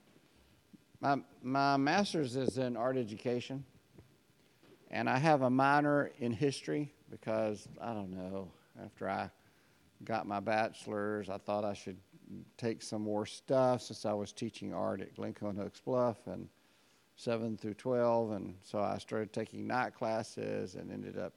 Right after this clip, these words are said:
getting a minor 'cause I have a lot of Time Life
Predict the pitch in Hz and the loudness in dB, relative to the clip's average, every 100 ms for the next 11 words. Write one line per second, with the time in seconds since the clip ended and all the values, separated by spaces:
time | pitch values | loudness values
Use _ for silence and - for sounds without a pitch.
0 | - 101 95 95 98 _ _ _ _ _ | -10 -8 -8 -10 -14 _ _ _ _ _
1 | - 127 139 147 - 175 185 196 190 175 | -6 -2 0 0 0 0 2 2 4 6
2 | 170 160 131 - 151 143 135 131 | 8 6 4 0 2 4 2 2